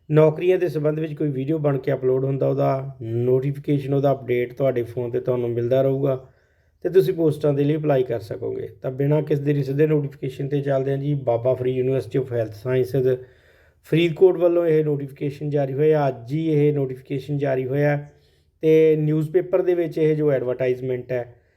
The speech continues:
ਯੂਨੀਵਰਸਿਟੀ ਵੱਲੋਂ, ਸਰਕਾਰ ਵੱਲੋਂ ਦਿੱਤੀ ਗਈ ਹੈ। ਅ, ਰੈਗੂਲਰ ਅਸਾਮੀਆਂ ਰਹਿਣਗੀਆਂ ਜੀ ਸਟਾਫ ਨਰਸ ਦੀਆਂ, ਚਾਰ ਸੌ ਛੇ ਕੁੱਲ ਅਸਾਮੀਆਂ ਰਹਿਣਗੀਆਂ।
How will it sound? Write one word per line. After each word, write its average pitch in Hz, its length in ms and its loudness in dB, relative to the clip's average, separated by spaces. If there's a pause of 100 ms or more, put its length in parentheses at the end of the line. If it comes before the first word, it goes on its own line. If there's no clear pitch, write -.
(340)
ਯੂਨੀਵਰਸਿਟੀ 165 500 4
ਵੱਲੋਂ, 165 260 0
ਸਰਕਾਰ 139 400 -2
ਵੱਲੋਂ 151 220 -2
ਦਿੱਤੀ 147 360 -4
ਗਈ 170 200 4
ਹੈ। 156 340 0 (580)
ਅ, 165 220 6
ਰੈਗੂਲਰ 190 420 4
ਅਸਾਮੀਆਂ 185 420 0
ਰਹਿਣਗੀਆਂ 175 380 0
ਜੀ 175 320 -4
ਸਟਾਫ 147 420 -2
ਨਰਸ 156 260 -2
ਦੀਆਂ, 165 340 -2 (420)
ਚਾਰ 143 340 2
ਸੌ 165 280 0
ਛੇ 147 420 -2
ਕੁੱਲ 147 340 0
ਅਸਾਮੀਆਂ 139 460 0
ਰਹਿਣਗੀਆਂ। 156 520 0